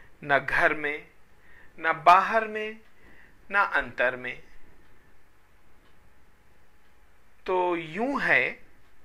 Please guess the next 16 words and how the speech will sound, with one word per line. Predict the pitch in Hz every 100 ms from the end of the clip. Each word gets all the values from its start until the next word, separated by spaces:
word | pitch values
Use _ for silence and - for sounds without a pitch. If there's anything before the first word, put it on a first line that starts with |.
| - - - - - -
हाकिम | - 165 160 156 127
का | - 120
फर्ज, | - 123 - - - - - - - - - - - - - - - - - - - - - -
यह | 170
हुकूमत | 180 180 240 233 220
की | 226
शर्त, | 202 220 214 - - - - - - - - - - - - - - - - - - - - -
महकूम | 156 165 160 - 240 262 220
को | 151 - 139 151 240 - - - - -
रोटी | 165 170 220 220 247 247
और | - - 170
सुकून | 175 - 185 - 214 147 123 - - - - - - - - - - -
फराहम | - 165 160 151 151 123
करना | - 127 120 123 147 - - - - 139
या | 131 156
करवाना। | - 170 120 104 98 95